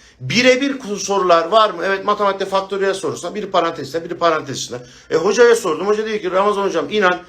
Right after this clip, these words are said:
bu soru normal." İlyas hocaya da sordum. "Hocam yazılabilir bir soru." diyor. Yani hani dokuzu, sekiz neyse rakamlar. Ama seçenekler tabii ki aynı mıdır değil midir bakmadım. Ama genel manada bazı sorular tabii ki benzer olacak arkadaşlar. Olmaz diye bir şey olur mu?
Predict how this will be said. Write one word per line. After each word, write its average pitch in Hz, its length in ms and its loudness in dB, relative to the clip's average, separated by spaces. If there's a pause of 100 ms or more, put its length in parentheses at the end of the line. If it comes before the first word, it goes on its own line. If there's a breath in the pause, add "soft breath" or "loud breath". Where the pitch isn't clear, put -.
(240 loud breath)
bu 214 80 -4
soru 180 320 0
normal." 165 380 2
İlyas 208 280 2
hocaya 208 240 2
da 170 60 -2
sordum. 139 300 -4
"Hocam 180 300 -2
yazılabilir 233 580 0
bir 285 60 -4
soru." 156 300 0
diyor. - 120 -10
Yani 165 320 0 (320 loud breath)
hani 160 320 -2
dokuzu, 175 300 2
sekiz 151 360 -2
neyse 156 320 0 (240)
rakamlar. 127 500 -2 (340 soft breath)
Ama 147 140 0
seçenekler 185 680 2
tabii 160 200 0
ki 160 80 0
aynı 160 220 2
mıdır 139 240 -2
değil 151 160 0
midir 170 200 -2
bakmadım. 156 400 2
Ama 160 260 2 (260 loud breath)
genel 190 300 2
manada 147 400 0
bazı 185 260 2
sorular 123 320 -4
tabii 247 200 -6
ki 277 100 -2
benzer 185 280 2
olacak 95 320 -8
arkadaşlar. 139 460 -10
Olmaz 160 360 -2
diye 165 100 -2
bir 160 60 -6
şey 180 160 -4
olur 240 140 -6
mu? 202 200 -8